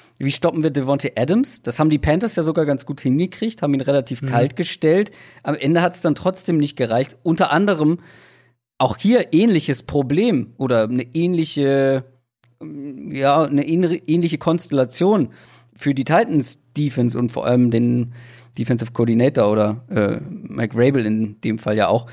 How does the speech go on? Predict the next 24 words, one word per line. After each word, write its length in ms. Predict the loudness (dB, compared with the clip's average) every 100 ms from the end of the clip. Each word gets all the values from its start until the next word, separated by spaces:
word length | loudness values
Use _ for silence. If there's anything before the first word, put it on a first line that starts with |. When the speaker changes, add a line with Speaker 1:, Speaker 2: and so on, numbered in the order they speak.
| -20 -20 -2
Speaker 1:
Ähm, 320 | 2 2 0 -10 _ _ _ _ _ _
wie 200 | -6 -2
gehen 220 | 2 4 4
wir's 160 | 2
an? 400 | 2 4 2 -2 -10 _ -4
Weil 240 | 2 2
du 80 | 2
kannst 420 | 2 2 2 -2
dich 140 | -2
natürlich 840 | 0 -2 0 2 4 4 0 -4 -4
auf, 540 | 0 0 -2 -8 -20 _ _ _ _ _ _ -4
ähm, 360 | -2 0 -4 -8
Rodgers 720 | -2 0 2 2 2 2 -2
und 260 | -6 -2 0
Adams 340 | 2 0 -2
und 120 | -6
so 120 | -2
weiter 280 | 0 2 0
fokussieren, 800 | -2 -4 -4 -6 -4 0 2 0 -2 _ _ _ _ _ _
darfst 380 | -4 -2 -2 0
dann 160 | -2 0
aber 200 | 0 0
vielleicht 480 | -2 0 0 0 0
nicht, 440 | 0 -2 -10 -16